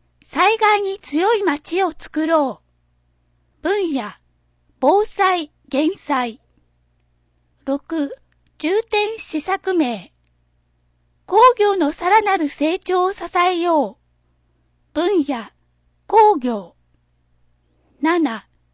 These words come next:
重点施策名。町のにぎわいや魅力を生み出そう。分野、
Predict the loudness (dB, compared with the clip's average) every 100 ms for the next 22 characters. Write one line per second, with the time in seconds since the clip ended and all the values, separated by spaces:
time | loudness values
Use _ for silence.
0 | _ _ -6 -2 -2 -2 -2 -4 -8 -10
1 | -2 -2 -2 -4 -2 -4 -8 _ _ _
2 | _ _ _ _ _ _ -6 -6 -4 -4
3 | -2 -2 0 2 4 2 2 0 0 0
4 | -4 -2 0 2 0 0 -2 -2 0 0
5 | -2 -10 _ _ _ _ _ _ _ _
6 | _ _ -4 -2 0 0 -2